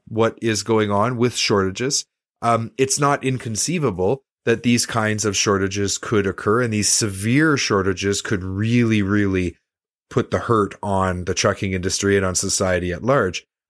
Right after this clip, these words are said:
But the, the big question is, is it true, right? It, is it, first of all, is it true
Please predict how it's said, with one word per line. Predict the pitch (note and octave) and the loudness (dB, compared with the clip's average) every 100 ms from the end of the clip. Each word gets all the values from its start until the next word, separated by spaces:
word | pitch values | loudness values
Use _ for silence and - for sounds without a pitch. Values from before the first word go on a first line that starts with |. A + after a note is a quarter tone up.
| _ _ _ _ | _ _ _ _
But | D3+ D#3 - | 0 0 0
the, | D#3+ D3 - | -2 -2 -4
the | - | -4
big | C3 A#3 - | -2 -2 -4
question | - F#3+ A3 - A2 | -2 0 0 0 0
is, | F2+ E2+ G#2 - - - - _ _ _ | 0 -2 0 0 -2 -4 -14 _ _ _
is | B2+ C3 | -6 -2
it | D3 D3+ | -4 -4
true, | - G3 B3+ A2+ F2 - _ _ _ | -2 0 0 0 -4 -18 _ _ _
right? | A2 F3+ E3 | -2 0 0
It, | C3 - _ | -2 -2 _
is | C#3+ C#3 | -2 0
it, | E3+ - | 0 -2
first | - A#3 A#3 | -2 -2 0
of | |
all, | C3+ | 0
is | B2 C#3+ | 2 0
it | D3+ | 0
true | - - G3 D#3 A#2 C#3 E3+ | -2 -2 2 2 2 0 -2